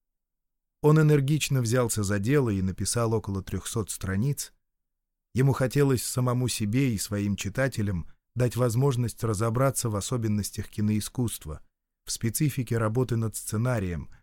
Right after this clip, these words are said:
над монтажом, мизансценой, в работе с актером. Но так случилось, что, занятый съемкой очередного фильма — Михаил Ильич отложил незаконченную рукопись.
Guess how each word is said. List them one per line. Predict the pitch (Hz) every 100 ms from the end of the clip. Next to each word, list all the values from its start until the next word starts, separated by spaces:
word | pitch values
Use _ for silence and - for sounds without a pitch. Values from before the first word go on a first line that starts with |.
| _
над | 110 101
монтажом, | 110 110 120 110 131 123 80 82
мизансценой, | 90 98 98 - - 131 98 80 - _ _ -
в | 92
работе | 101 113 107 104
с |
актером. | 101 - 127 120 82 76 _ _ _ _ _ _ _ _ _ _ -
Но | 127
так | 151 147
случилось, | - 143 131 175 160 135 -
что, | - 95
занятый | 92 135 131 117 107
съемкой | - 131 117 104 107
очередного | - 113 101 117 113 107
фильма — | - 151 135 104 90 - _ _ 123
Михаил | 113 151 156 156
Ильич | 139 151 151
отложил | 147 147 143 127 135
незаконченную | 92 92 92 - 117 92 92 92 95 98
рукопись. | 104 90 - 69 -